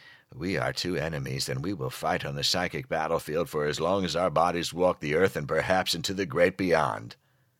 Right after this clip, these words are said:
A person like this sat in front of me. I felt the ripples of negative energy when she first arrived at the bus stop at the beginning of our day. The sun was only partially out at the moment, and she arrived huffing and puffing, carrying a backpack, dressed in a way that said,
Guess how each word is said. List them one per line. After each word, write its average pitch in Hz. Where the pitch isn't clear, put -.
A -
person 202
like 73
this 104
sat 73
in 67
front 73
of 60
me. -
I 98
felt 76
the 80
ripples 67
of 64
negative 73
energy 73
when 67
she 71
first 95
arrived 71
at 90
the -
bus 165
stop -
at -
the 85
beginning 90
of 76
our 78
day. 78
The 95
sun 135
was 92
only 85
partially 85
out 73
at 69
the 71
moment, 80
and 85
she 98
arrived 76
huffing 76
and 73
puffing, 90
carrying 87
a 80
backpack, 78
dressed -
in 190
a 151
way 131
that 107
said, 98